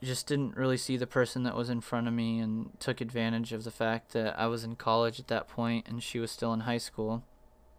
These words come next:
after the first year, and was just a dumb idiot, and again, a ton of regrets there. Um, so I started community college, um,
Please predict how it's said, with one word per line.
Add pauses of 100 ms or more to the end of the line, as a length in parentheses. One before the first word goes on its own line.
(600)
after
the
first
year, (840)
and (680)
was
just
a
dumb
idiot, (140)
and (260)
again,
a
ton
of
regrets
there. (1400)
Um, (200)
so
I
started
community
college, (140)
um,